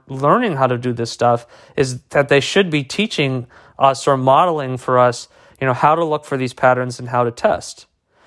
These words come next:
You know, like, un-, you know, a different context from racing, but how the hell do we know if we're recovered or training in a way that will make us better? You know, I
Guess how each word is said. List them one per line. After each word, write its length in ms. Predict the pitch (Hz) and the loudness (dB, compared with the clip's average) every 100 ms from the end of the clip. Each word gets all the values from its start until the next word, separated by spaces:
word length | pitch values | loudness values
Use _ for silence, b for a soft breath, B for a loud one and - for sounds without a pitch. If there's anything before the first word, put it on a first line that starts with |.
| b | b
You 80 | 170 | 0
know, 60 | 175 | 4
like, 240 | 170 - b b b _ - _ _ _ | 2 0 b b b _ -20 _ _ _
un-, 240 | 165 190 175 | -2 -2 -4
you 120 | 165 | -4
know, 160 | 151 147 | 2 2
a 40 | |
different 400 | 147 156 175 175 | 0 0 2 2
context 500 | - 156 147 156 147 | 2 0 2 -2 -2
from 160 | - 131 | -4 0
racing, 340 | 180 262 147 | 0 0 -4
but 200 | 135 135 | -4 -6
how 240 | - 208 240 | -2 0 2
the 120 | 233 | 2
hell 260 | 240 285 208 | 2 0 -2
do 100 | 175 | -2
we 220 | 170 165 | -2 -2
know 580 | 147 180 220 135 123 b b b | 2 2 2 2 -2 b b b
if 160 | 151 143 | -8 0
we're 120 | 170 | 2
recovered 720 | 151 - - 226 165 127 117 - _ _ _ _ - | 2 2 0 2 0 -4 -8 -18 _ _ _ _ 0
or 380 | 160 175 180 170 - | 4 6 4 0 -4
training 320 | 170 185 165 | -2 0 -2
in 100 | 156 | -2
a 40 | |
way 160 | 147 147 | 2 2
that 120 | 143 | 2
will 120 | 143 | -2
make 240 | 139 143 143 | -4 -4 -4
us 100 | 131 | -4
better? 400 | 165 190 - - _ _ _ _ _ _ | 0 0 0 -12 _ _ _ _ _ _
You 60 | - | -4
know, 160 | 135 - | -2 2
I 360 | 156 180 175 | 2 2 -4